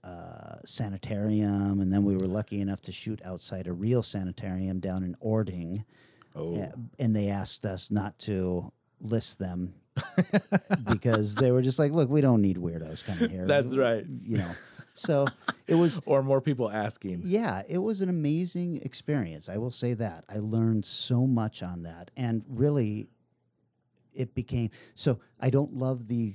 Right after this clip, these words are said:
Speaker 1: the film that came out of it, but I loved the experience
Speaker 2: Right.
Speaker 1: and, and not just the experience, but the experience that I gained from this, the, the fact that I got to be on a movie set and see all the stuff, how it was being done,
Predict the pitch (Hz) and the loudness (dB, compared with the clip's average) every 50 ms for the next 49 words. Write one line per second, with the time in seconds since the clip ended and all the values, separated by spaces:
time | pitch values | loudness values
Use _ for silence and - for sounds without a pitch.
0 | - _ - 120 110 - - - - 143 131 123 131 143 139 147 - - 170 170 | -8 _ -10 -8 -8 -8 -6 -4 -2 0 0 2 2 0 0 -2 -4 -4 -4 -2
1 | 170 170 165 170 170 175 190 185 180 - 120 113 110 110 104 104 101 104 107 110 | -2 -2 -2 -2 -4 -2 -4 -4 0 2 4 4 4 4 2 2 2 4 4 4
2 | 120 120 120 110 117 123 120 113 - - - 120 117 117 117 117 117 117 110 101 | 4 2 0 0 0 0 0 0 -2 -4 -4 -2 0 0 2 2 2 0 0 0
3 | 107 98 - 113 110 107 101 95 - - _ _ - 117 110 107 120 127 123 110 | 0 0 0 0 0 0 -2 -2 -6 -10 _ _ -8 -6 -4 -2 -2 -2 -2 -2
4 | 113 127 107 95 98 107 127 135 120 - - - 120 113 110 104 95 - - 110 | -2 -2 -2 -2 -2 0 0 0 -2 -2 -4 -4 -2 -2 -2 -2 -4 -4 -4 -4
5 | 98 87 _ - 95 92 95 104 98 95 90 - _ _ _ _ - - - - | -4 -4 _ -14 -14 -8 -6 -4 -4 -4 -6 -8 _ _ _ _ -16 -6 -2 0
6 | - - - - 143 131 120 117 110 107 104 95 - - 107 98 90 85 82 90 | 0 0 2 2 4 4 4 4 4 2 0 0 -2 -4 -4 -6 -8 -10 -12 -10
7 | 90 117 117 113 113 113 110 104 98 92 87 78 - - 98 87 82 80 85 - | -4 -2 0 2 2 2 2 2 0 -2 -4 -6 -6 -6 -4 -4 -4 -4 -4 -6
8 | - - 98 90 95 98 92 90 85 78 82 95 95 - - 110 110 107 - - | -6 -8 -8 -6 -4 -4 -4 -4 -6 -8 -8 -10 -10 -10 -10 -12 -12 -12 -12 -12
9 | 92 90 85 101 98 92 - 92 101 101 95 92 95 101 110 104 104 95 - - | -12 -10 -6 -6 -6 -6 -4 -2 -2 0 2 2 4 4 4 4 2 -2 -2 -2
10 | 104 101 98 95 - 90 92 - - 107 104 98 92 87 87 90 - - 101 95 | -2 -4 -4 -6 -8 -10 -10 -8 -6 -6 -4 -6 -6 -6 -8 -8 -6 -6 -8 -8
11 | 92 - - - 87 101 101 92 73 87 85 85 92 95 101 98 92 92 98 95 | -10 -12 -12 -8 -6 -4 -4 -4 -4 -6 -8 -10 -8 -6 -4 -2 -2 -2 -2 -2
12 | 95 95 | -2 -2